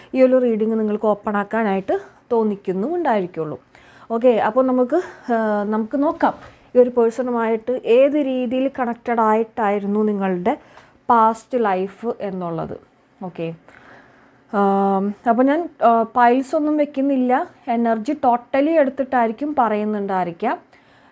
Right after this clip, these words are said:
ഇതൊരു, ആ, ജനറൽ റീഡിംഗ് ആണ്. ആർക്കെങ്കിലും പാസ്റ്റ് ലൈഫ് സെപ്പറേറ്റ് ആവശ്യമുണ്ട് എങ്കിൽ, അതായത് പാസ്റ്റ് ലൈഫിൽ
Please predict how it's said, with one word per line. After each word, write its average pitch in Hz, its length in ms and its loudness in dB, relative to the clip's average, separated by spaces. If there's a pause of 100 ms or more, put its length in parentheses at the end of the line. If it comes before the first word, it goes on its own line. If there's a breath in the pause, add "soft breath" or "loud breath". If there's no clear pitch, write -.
(120)
ഇതൊരു, 254 260 4 (280)
ആ, - 20 0 (260)
ജനറൽ 226 480 0
റീഡിംഗ് 254 300 0
ആണ്. 247 540 -2
ആർക്കെങ്കിലും 208 640 -2
പാസ്റ്റ് 214 360 -2
ലൈഫ് 220 300 -2
സെപ്പറേറ്റ് 220 520 -2 (120)
ആവശ്യമുണ്ട് 208 640 -2 (220)
എങ്കിൽ, 196 260 0 (440 loud breath)
അതായത് 247 300 4 (100)
പാസ്റ്റ് 233 380 -2
ലൈഫിൽ 247 340 -2